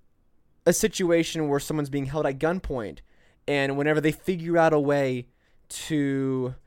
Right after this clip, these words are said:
to, to not pay taxes or, or, or to not, to not be robbed at that point, do we look at them and say, "Oh, well, man, that's just being selfish, dude"?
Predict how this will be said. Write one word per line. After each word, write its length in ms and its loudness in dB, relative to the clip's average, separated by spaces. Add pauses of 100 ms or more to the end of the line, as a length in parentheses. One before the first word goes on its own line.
(240)
to, 160 -16
to 120 -6
not 300 -2
pay 420 -6 (380)
taxes 520 -6
or, 200 -2
or, 420 -2
or 80 0
to 120 -6
not, 240 -2
to 80 -2
not 160 -2
be 80 -2
robbed 400 2
at 80 -2
that 180 -2
point, 320 -6 (280)
do 100 0
we 160 4
look 160 0
at 60 -2
them 100 0
and 100 -6
say, 180 -2
"Oh, 220 4
well, 120 2
man, 220 -4
that's 200 -4
just 180 -10
being 160 -8
selfish, 520 -4
dude"? 400 -4